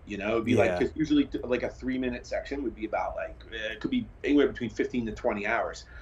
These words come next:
Speaker 1: So, like, you would,
Speaker 2: Oh.
Speaker 1: you would edit, and then you'd render it, and then the next morning you'd watch it, and there might be a glitch in it, and then you just have to re-render, and that's all you
Speaker 2: Oh
Speaker 1: could
Speaker 2: my
Speaker 1: do. So, like, the
Speaker 2: gosh.
Speaker 1: process was, the process was crazy back then, 'cause you just were always up at night,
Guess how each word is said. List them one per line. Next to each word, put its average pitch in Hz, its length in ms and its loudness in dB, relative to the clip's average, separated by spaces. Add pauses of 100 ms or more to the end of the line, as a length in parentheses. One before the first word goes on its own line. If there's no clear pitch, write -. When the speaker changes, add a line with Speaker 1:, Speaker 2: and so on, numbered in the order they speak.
(100)
Speaker 1:
So, 143 160 4
like, 127 180 2
you 131 100 0
would, 123 100 0
Speaker 2:
Oh. - 100 -14
Speaker 1:
you 139 120 4
would 135 140 2
edit, 139 440 2
and 131 100 -8
then 131 140 -8
you'd 113 160 -10
render 151 340 -4
it, 123 220 -6
and 127 100 -14
then 127 160 -12
the 127 80 -10
next 135 300 -10
morning 156 260 0
you'd 113 240 -12
watch - 340 -2
it, - 160 -2 (280)
and 135 100 -2
there 127 80 0
might 135 160 2
be 127 140 0
a 120 40 2
glitch 190 380 2
in 110 100 -2
it, 104 160 -8 (140)
and 120 100 -2
then 127 100 0
you 127 140 0
just 127 140 -2
have 135 160 2
to 123 80 -2
re-render, 120 640 0
and 117 100 -4
that's 120 160 0
all 143 140 8
you 110 80 2
Speaker 2:
Oh - 20 -2
Speaker 1:
could 104 140 -4
Speaker 2:
my - 40 -6
Speaker 1:
do. 143 240 2 (280)
So, 147 160 0
like, 139 160 4
the 143 80 -2
Speaker 2:
gosh. - 100 -10
Speaker 1:
process - 480 -2
was, - 260 -10
the - 80 -2
process - 460 -2
was 104 120 -14
crazy 117 600 -4
back 87 280 -10
then, 92 180 -10
'cause 143 200 6
you 160 120 4
just 160 240 4
were 143 100 -2
always 127 540 4
up 117 180 -8
at 110 160 -10
night, 101 320 -10